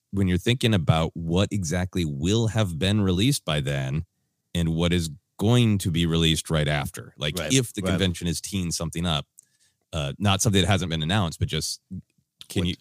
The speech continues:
Speaker 1: are we getting hyped for?
Speaker 2: Yeah.
Speaker 1: So, like, by May, late May of twenty-two, twenty twenty-two, we know the Book of Boba Fett will
Speaker 2: Mm-hmm.
Speaker 1: have aired. Uh, we know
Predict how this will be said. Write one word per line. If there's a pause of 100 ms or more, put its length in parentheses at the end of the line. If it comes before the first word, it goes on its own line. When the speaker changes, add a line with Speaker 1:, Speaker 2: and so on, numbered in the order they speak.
(120)
Speaker 1:
are
we
getting
hyped
for? (160)
Speaker 2:
Yeah.
Speaker 1:
So,
like, (240)
by (400)
May, (160)
late
May
of
twenty-two, (220)
twenty (260)
twenty-two,
we
know
the
Book
of
Boba
Fett (180)
will
Speaker 2:
Mm-hmm.
Speaker 1:
have (140)
aired. (400)
Uh,
we
know